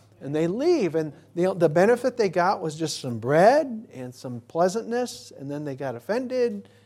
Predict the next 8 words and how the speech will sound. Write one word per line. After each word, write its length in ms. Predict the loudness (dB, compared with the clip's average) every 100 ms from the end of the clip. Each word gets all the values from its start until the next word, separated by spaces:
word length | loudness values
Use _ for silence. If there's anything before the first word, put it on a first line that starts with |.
| _
and 100 | -12
they 60 | -6
walked 340 | -2 -2 -2
away. 560 | -6 -2 0 2 -2 -6 _ _ _ _ _ _ _ _ -6
And 280 | -2 -2 -2 -14 -14
Jesus 460 | -4 -2 -2 -6
basically 400 | 0 0 0 -4
said, 460 | -4 0 0 0 -4